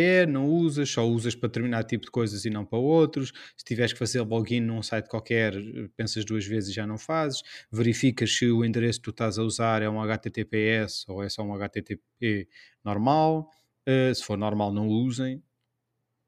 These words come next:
Já agora. Ahm, e portanto, ou seja, há todas, estas são as precauções que tu podes tomar e assumes o risco.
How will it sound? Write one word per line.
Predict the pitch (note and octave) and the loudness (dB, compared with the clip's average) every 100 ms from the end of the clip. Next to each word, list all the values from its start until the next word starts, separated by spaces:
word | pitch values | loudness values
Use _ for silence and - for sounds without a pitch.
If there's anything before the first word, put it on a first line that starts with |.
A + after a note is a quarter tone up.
| _ | _
Já | - F#2 | -14 -8
agora. | F#2+ G#2 A#2 A#2+ _ _ _ _ | -6 -4 -4 -8 _ _ _ _
Ahm, | A#2 A2+ A#2 A#2 A2+ A2+ A#2 A#2 A2+ A2+ - _ _ _ _ _ _ _ _ _ _ - | 0 4 4 4 4 4 2 0 -4 -6 -14 _ _ _ _ _ _ _ _ _ _ -8
e | - A#2+ | -4 -4
portanto, | - D#3 B2+ C3+ B2+ | 4 4 4 -2 -2
ou | C3+ | 2
seja, | E3 B2+ A#2 | 4 4 2
há | |
todas, | A#2 D#3 D3 B2+ - - | 4 4 4 0 -6 0
estas | C3+ C#3 E3 | 2 4 6
são | F#3 | 6
as | F#3 | 4
precauções | - - F#3+ E3+ G3+ G3 | 0 4 4 6 4 4
que | - | 4
tu | E3 | 6
podes | F3+ F3 - | 6 6 2
tomar | E3+ D#3 E3 G3+ G3 | -2 2 2 2 6
e | F3+ | 6
assumes | F3+ G3+ G3 F#3+ | 6 6 6 6
o | |
risco. | G3 F#3+ E3+ - - | 8 6 4 -4 -20